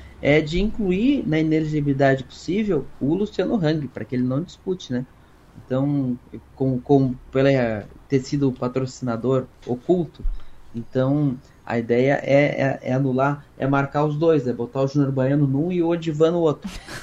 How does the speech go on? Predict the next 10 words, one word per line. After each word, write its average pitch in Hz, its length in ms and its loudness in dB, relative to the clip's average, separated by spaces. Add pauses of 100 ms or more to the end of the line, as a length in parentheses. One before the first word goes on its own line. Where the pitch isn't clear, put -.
(220)
Mas 139 320 4
<laughs> 165 2000 -6
ah, 135 400 4
o, 165 140 0
o, 185 320 0
o, 143 640 2 (340)
aí 180 560 4 (460)
os 180 180 0
demais 214 480 6
candidatos, 151 960 0